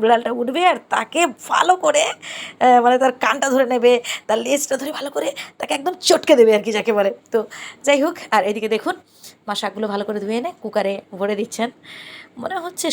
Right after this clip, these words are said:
সেদ্ধ হবে, তো জানি না, দেখতে থাকুন আপনারা। আচ্ছা, এরপর দিয়ে দিচ্ছেন লবণ।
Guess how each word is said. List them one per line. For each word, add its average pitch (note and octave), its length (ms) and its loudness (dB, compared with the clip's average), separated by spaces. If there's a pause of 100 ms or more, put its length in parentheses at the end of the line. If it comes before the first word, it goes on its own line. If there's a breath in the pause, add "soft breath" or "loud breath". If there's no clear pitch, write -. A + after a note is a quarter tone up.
সেদ্ধ G#3+ 240 -2 (140)
হবে, G#3 240 2 (420)
তো - 80 -12 (360)
জানি G#3 280 -6
না, A3 60 -4 (1200 loud breath)
দেখতে A#3+ 280 0
থাকুন A3 240 -2
আপনারা। G3 280 -6
আচ্ছা, A3 160 -6 (120)
এরপর A3+ 260 -2
দিয়ে A#3+ 140 -2
দিচ্ছেন B3+ 280 -4 (160)
লবণ। G#3 340 4